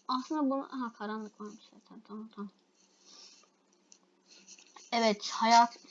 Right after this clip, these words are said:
Sanırım çektiğim en kısa dragon videosu... Dragon videosu mu? Dragon City videosu oldu. Boş yaparak biraz da uzattık. Bu arada onu istemeden yaptım ha.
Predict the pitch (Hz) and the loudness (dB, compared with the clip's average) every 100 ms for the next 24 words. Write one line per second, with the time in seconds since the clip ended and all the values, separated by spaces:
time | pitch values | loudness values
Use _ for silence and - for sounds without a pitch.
0 | - 269 302 294 277 269 277 294 285 269 | 2 6 6 8 4 6 4 4 4 4
1 | 254 262 254 247 233 247 247 262 247 - | 6 6 6 4 4 4 4 4 4 2
2 | _ _ _ _ 208 190 208 220 220 214 | _ _ _ _ -8 -2 0 2 2 2
3 | 202 190 185 185 185 170 214 - _ _ | 2 0 -2 -6 -6 -6 -6 -12 _ _
4 | _ _ _ _ - - _ _ - 226 | _ _ _ _ -20 -20 _ _ -2 2
5 | 226 233 233 214 - 196 190 214 196 202 | 2 2 0 -4 -4 -4 -4 -6 -6 -2
6 | 196 220 240 214 220 - 220 220 233 233 | 2 4 4 6 4 2 0 4 6 4
7 | - 233 240 240 233 240 247 320 269 254 | 0 0 2 2 2 2 0 0 6 8
8 | 254 285 302 247 - 262 269 233 190 175 | 10 8 4 2 0 2 2 4 2 0
9 | 170 - 175 208 190 | -4 -6 -2 0 0